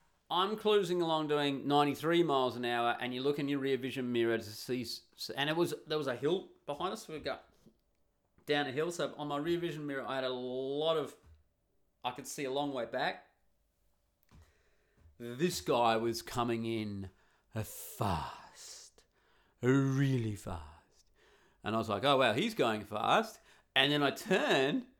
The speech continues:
back, or I put my eye, I'm almost looking forward, but I bring my eyes back from a rear view mirror down to the car in front of me, uh, the car, two cars in front of me. And at that point, the car in front of me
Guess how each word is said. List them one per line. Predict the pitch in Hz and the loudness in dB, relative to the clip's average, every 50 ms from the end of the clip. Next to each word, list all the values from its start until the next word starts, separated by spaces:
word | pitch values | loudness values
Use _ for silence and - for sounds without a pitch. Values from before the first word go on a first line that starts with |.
| _ _ _ _ _ _ | _ _ _ _ _ _
back, | - 143 147 143 131 - - | 4 6 8 8 6 6 4
or | 135 131 135 | 6 8 8
I | 135 135 165 | 6 6 2
put | 143 - 175 185 160 | -6 0 0 2 4
my | 151 139 | 6 6
eye, | 131 131 135 139 139 135 | 6 6 6 6 6 6
I'm | 117 127 117 113 120 123 120 117 127 143 | 4 2 0 0 -2 -4 -4 -4 -2 0
almost | 147 151 135 - | 4 4 2 2
looking | 135 123 117 110 | 2 -4 -4 -6
forward, | - 160 143 120 | -2 0 0 2
but | 117 123 | 0 0
I | |
bring | 113 160 156 | 0 0 0
my | 143 135 131 135 139 | 0 2 4 4 2
eyes | 127 110 | 2 -2
back | - - 143 139 - - | 2 2 2 2 2 -2
from | 139 135 | -6 -6
a | 123 | -4
rear | 123 131 135 | -2 -2 -2
view | 123 131 135 | -2 -2 -4
mirror | 131 135 120 120 120 | -2 -4 -4 -4 -6
down | 113 120 123 135 135 | -4 0 2 2 2
to | 127 | 2
the | 101 110 | -2 -4
car | 110 - - 135 123 113 | -6 0 2 2 4 2
in | 104 | 2
front | - - 185 208 | 4 2 4 4
of | 190 | 4
me, | 135 117 113 113 - - - - _ _ _ _ _ _ | 2 2 0 -2 -8 -20 -20 -20 _ _ _ _ _ _
uh, | 123 117 113 110 | 6 8 8 6
the | 113 120 | 4 2
car, | - 143 139 131 | 4 6 6 6
two | - - 208 202 | 4 0 -2 0
cars | - 175 151 127 131 | 6 6 6 6 6
in | 123 | 2
front | - 151 151 | 2 2 2
of | 147 | 4
me. | 139 135 | 2 0
And | 120 131 | 2 2
at | 127 | 6
that | 151 185 208 196 - | 6 6 6 4 2
point, | 190 190 170 127 | 2 2 4 2
the | 123 131 | 0 -6
car | - - 156 175 190 196 | -4 0 2 4 4 4
in | 175 147 | 4 2
front | 139 - - 262 294 302 | 0 0 2 4 4 4
of | 285 220 156 | 4 2 2
me | 160 147 147 143 147 143 - | 0 2 2 2 2 0 -4